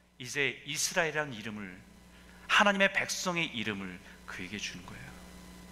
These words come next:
나다나엘은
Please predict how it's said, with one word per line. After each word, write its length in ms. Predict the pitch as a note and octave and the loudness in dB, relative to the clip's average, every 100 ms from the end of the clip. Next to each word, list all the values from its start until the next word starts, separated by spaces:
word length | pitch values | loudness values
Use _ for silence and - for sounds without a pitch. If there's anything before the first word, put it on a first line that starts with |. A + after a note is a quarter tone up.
| - - - - - - - - - - - - - - - - - - - - - - - - - - - - - - - - | -16 -16 -16 -16 -16 -16 -16 -16 -16 -16 -16 -16 -16 -16 -18 -18 -18 -18 -16 -16 -16 -16 -16 -16 -16 -16 -16 -16 -16 -16 -16 -4
나다나엘은 840 | A#2+ A#2+ C3+ C3+ A#2 A2+ C#3 A#2+ | 6 8 10 8 8 6 4 2